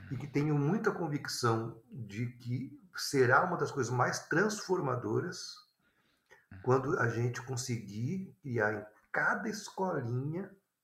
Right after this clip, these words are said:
Speaker 1: um, um, um, um espaço de investigação da escuta de si.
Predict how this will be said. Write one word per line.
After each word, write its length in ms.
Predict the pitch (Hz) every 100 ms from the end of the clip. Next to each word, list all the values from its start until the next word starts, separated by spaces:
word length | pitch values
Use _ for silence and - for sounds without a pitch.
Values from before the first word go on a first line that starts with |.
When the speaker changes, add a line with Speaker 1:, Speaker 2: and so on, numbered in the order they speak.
| _ _ _ _ - _ _ _ _ _ _
Speaker 1:
um, 720 | 139 135 131 131 127 127 123 120 123
um, 460 | 139 131 123 120 117 113 117 -
um, 640 | 123 120 117 117 110 107 - _ _ - _
um 120 | 117 123
espaço 800 | 123 - - 131 160 - 175 139
de 380 | 127 147 - - _ -
investigação 960 | 156 165 143 - 123 123 - - 139
da 80 | 139
escuta 420 | 123 - 147 135
de 120 | 123
si. 280 | 123 - -